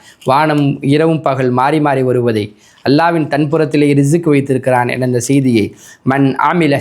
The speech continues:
சாலிஹன் ஃபலி நப்சிஹி", யார் நல்ல அமல்கள் செய்கிறார்களோ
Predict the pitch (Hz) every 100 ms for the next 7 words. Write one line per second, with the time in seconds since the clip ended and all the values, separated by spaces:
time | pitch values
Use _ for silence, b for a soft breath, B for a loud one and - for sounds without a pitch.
0 | - 135 139 139 127 123 120 123 117 113
1 | - 123 120 120 B B - 127 135 147
2 | 127 135 143 135 131 131 123 120 117 120
3 | 117 117 113 104